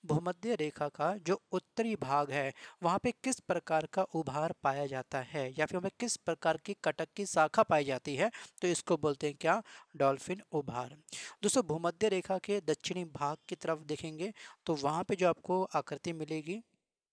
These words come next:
और जो उभार देखने को मिलेगा वो मिलेगा चैलेंजर उभार। तो ये केवल दो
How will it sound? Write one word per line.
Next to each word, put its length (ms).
और 80
जो 200
उभार 400
देखने 300
को 100
मिलेगा 420
वो 140
मिलेगा 380
चैलेंजर 440
उभार। 420
तो 60
ये 120
केवल 260
दो 220